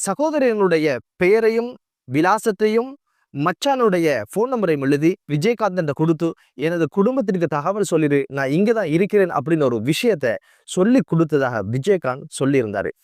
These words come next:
மொத்தத்துல இந்த கையெழுத்தும் சுவரில் இருக்கிற கையெழுத்தும் ஒன்றாக இருப்பதனால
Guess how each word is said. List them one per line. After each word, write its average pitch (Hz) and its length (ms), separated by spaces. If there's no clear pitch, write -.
மொத்தத்துல 170 500
இந்த 220 260
கையெழுத்தும் 143 680
சுவரில் 196 440
இருக்கிற 143 260
கையெழுத்தும் 135 540
ஒன்றாக 180 400
இருப்பதனால 123 440